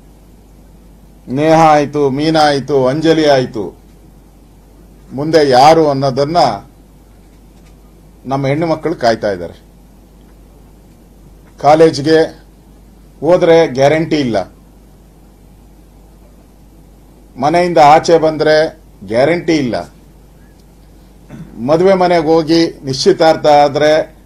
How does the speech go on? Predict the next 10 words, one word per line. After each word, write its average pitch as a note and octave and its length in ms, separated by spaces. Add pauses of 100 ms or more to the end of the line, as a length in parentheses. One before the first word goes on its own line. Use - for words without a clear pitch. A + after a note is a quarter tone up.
(440)
ಗ್ಯಾರಂಟಿ D#3 420
ಇಲ್ಲ. A#2 240 (4000)
ಈ E3+ 120
ಸರ್ಕಾರ F3+ 520
ಹೆಣ್ಣು E3+ 360
ಮಕ್ಕಳಿಗೆ D#3+ 540 (840)
ಗ್ಯಾರಂಟಿ F3 460 (320)
ಇಲ್ಲದಂತ C#3 500
ಸರ್ಕಾರ G2 540
ಇವತ್ತು. E2 360